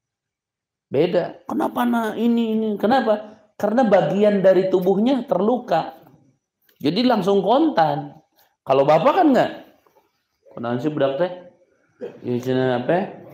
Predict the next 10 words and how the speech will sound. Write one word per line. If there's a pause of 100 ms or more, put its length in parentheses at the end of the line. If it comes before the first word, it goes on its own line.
(420)
Ke,
ke
apa? (500)
Kekerut
sama
pisau." (1040)
"Pak,
pisau
coba
lihat."